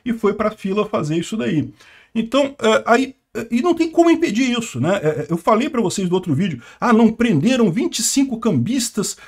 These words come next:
porque os caras estavam usando o cartão de crédito de outra pessoa. Que história é essa? Isso é um absurdo, isso é uma agressão do Estado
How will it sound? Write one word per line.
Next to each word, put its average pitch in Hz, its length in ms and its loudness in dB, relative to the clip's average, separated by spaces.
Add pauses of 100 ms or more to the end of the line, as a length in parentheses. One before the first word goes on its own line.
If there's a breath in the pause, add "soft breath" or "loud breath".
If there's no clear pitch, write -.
(180 loud breath)
porque - 260 -4
os 220 140 0
caras 226 260 2
estavam 208 260 2
usando 208 220 4
o 214 60 0
cartão 208 340 0
de 175 80 -4
crédito 202 380 0
de 185 80 0
outra 190 160 -2
pessoa. 135 440 -4 (340 soft breath)
Que - 120 -8
história 233 680 -2
é 196 200 -4
essa? 196 200 -4
Isso 190 200 -4
é - 20 2
um 220 60 0
absurdo, 196 720 -2
isso 165 160 -4
é - 20 -2
uma 202 120 0
agressão 190 680 -4
do 185 80 -4
Estado 185 580 -4